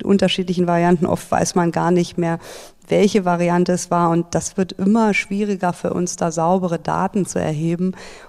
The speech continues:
Und das ist manchmal auch der Grund, warum Studien nicht hundert Prozent das gleiche Ergebnis bringen, weil neben dem Impfschema, den Abständen zur Impfung, aber auch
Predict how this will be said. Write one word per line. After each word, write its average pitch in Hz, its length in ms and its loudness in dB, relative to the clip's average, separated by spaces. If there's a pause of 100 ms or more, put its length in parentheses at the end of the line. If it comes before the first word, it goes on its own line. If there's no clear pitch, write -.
Und 170 140 -4
das 165 160 0
ist 190 140 -2
manchmal 180 400 0
auch - 220 -2
der 170 200 -6
Grund, 202 540 0
warum 170 400 0
Studien 180 640 -2
nicht 175 400 -4 (260)
hundert 208 300 2
Prozent 185 400 -2
das 175 160 -4
gleiche 165 400 -4
Ergebnis 175 500 -4
bringen, 160 440 -4
weil 165 300 0 (480)
neben 175 520 2
dem 160 300 -2
Impfschema, 196 1000 2 (100)
den 165 160 -4
Abständen - 540 -4
zur - 160 -4
Impfung, 180 720 -2 (320)
aber 165 320 0
auch 165 260 2